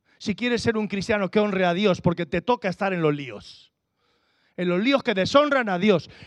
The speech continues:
en los líos que hablan en contra de la palabra de Dios. Y esto empieza ahora, pero después nos perseguirá a nosotros directamente, sin ideologías y sin nada. Ahora nos van a perseguir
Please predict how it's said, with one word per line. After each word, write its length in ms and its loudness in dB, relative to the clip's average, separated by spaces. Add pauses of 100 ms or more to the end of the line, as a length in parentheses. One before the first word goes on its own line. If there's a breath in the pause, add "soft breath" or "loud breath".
en 100 2
los 140 4
líos 360 2 (280 loud breath)
que 340 4
hablan 340 4
en 120 2
contra 320 0
de 80 0
la 100 0
palabra 360 -2
de 40 -2
Dios. 260 0 (240 soft breath)
Y 180 0
esto 260 0
empieza 400 0
ahora, 260 2
pero 220 -2
después 400 -2
nos 120 0
perseguirá 420 -2
a 20 -2
nosotros 420 -4
directamente, 960 -2 (800)
sin 340 -4
ideologías 640 -4
y 80 -10
sin 200 -10
nada. 360 -4
Ahora 440 0
nos 140 -6
van 140 -2
a 80 -2
perseguir 560 -6